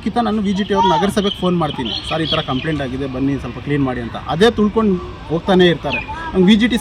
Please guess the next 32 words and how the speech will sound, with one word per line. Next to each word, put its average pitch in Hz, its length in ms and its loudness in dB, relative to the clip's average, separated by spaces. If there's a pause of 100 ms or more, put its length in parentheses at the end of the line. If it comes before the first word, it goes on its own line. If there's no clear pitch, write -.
ಸಮಸ್ಯೆ 175 360 2
ಇದೆ. 117 100 -8 (360)
ಮತ್ತು 214 160 0 (100)
ಇನ್ನೊಂದು 233 320 4
ಏನಪ್ಪ 190 280 2
ಅಂದರೆ, 143 220 -2 (160)
ಚಿರಂಡಿದು, 240 440 4 (580)
ಚಿರಂಡಿದು 254 400 2
ಒಂದು 185 160 0
ಸಮಸ್ಯೆ 165 340 -2
ಇದೆ. 104 80 -12 (140)
ಚಿರಂಡಿ 226 340 2
ನೋಡಿಕೊಳ್ಳಿ, 214 320 2 (100)
ನಿಮ್, 185 140 2 (260)
ನೀವೇನು 185 400 2
ಒಂದು 151 200 -2
ವಿಡಿಯೋ 214 220 4
ಮಾಡ್ಕೊಳ್ಳಿ 180 380 2
ಉದ್ದಕ್ಕೆ, 151 380 -2 (540)
ಒಂದಡಿ 247 360 8
ಇಲ್ಲ 202 100 2 (120)
ಚಿರಂಡಿ. 139 280 -6 (280)
ಅದು 156 160 -2
ಹಳೆ 202 140 6 (100)
ಕಾಲದ್ದು, 170 300 2 (160)
ಸಪ್ಡಿಗಳು 240 480 4
ಕಳ್ಳಿರೋದು, 185 420 6
ಅದು - 100 -14 (320)
ಒಂದಡಿನೇ 262 420 6
ಇರೋದು. 185 220 0 (540)
ಮಳೆ 233 140 8 (120)
ಏನಾನ 240 200 6